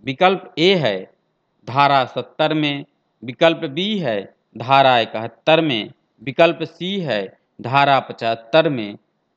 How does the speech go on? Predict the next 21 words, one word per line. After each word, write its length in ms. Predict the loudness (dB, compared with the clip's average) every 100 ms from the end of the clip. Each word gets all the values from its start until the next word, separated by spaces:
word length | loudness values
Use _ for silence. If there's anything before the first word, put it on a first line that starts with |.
| _ -2
डी 160 | 0 0
है 420 | 2 0 -2 -8 _ _ -8
धारा 400 | 2 2 4 0
तिहत्तर 720 | -4 -8 -8 -2 2 2 0
एवं 360 | -6 -4 -4 -8 -16 _ _ 2
चौहत्तर 640 | 4 4 -2 0 0 0
में। 200 | -6 -12 _ _ _ _ _ _ _ _ -10
इसका 340 | -10 0 4 4
उत्तर 420 | 2 -2 2 4
है 200 | 2 0 -4 -10 _ _ _ -10
विकल्प 440 | 0 2 0 -2
डी, 420 | -6 -4 -4 -8 _ _ _ -16
धारा 420 | -2 2 4 4
तिहत्तर 640 | 0 -6 -8 -6 -2 -2 0
एवं 360 | -2 0 -2 -6 -16 _ _ 0
चौहत्तर 600 | 2 4 0 0 2 2
में। 220 | 0 -8 -14 _ _ _ _ _ _ _ _ _ _ _ _ _ _ _ -2
अब 100 | 0
अगला 300 | 2 4 2
प्रश्न 360 | 2 -4 -2 -4
है 360 | -4 -6 -8